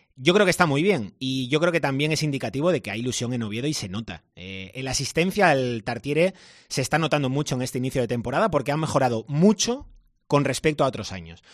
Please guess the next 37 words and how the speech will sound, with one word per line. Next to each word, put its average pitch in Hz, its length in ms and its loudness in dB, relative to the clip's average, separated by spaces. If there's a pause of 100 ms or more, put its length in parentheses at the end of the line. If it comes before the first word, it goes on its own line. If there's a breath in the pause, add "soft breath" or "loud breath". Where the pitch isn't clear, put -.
(140 loud breath)
Otros 147 240 -2
años 175 220 2
en 151 100 -2
inicio 147 240 -2
de 127 80 2
temporada 127 440 0
en 135 80 0
el 117 100 0
Oviedo, 151 400 0 (400 loud breath)
las 127 260 -2
medias 156 440 2
rondaban 139 440 4
los 165 140 2
catorce 123 400 -4
mil 151 180 0
espectadores 110 640 -6
en 107 120 -10
estas, - 300 -10
eh, 110 220 -8
primeras 117 380 -4
jornadas, 120 480 -6
en 110 100 -4
este 117 160 -2
primer 117 300 0
tercio 117 300 -4
de 107 80 -2
competición. 98 600 -4 (1120 loud breath)
Está 147 240 4
rondando 165 400 2
los 156 160 2
veinte 127 300 0
mil 110 320 -4 (100)
en 110 160 -8
este 120 180 -4
inicio 117 240 -4
de 104 80 -6
temporada. 85 540 -10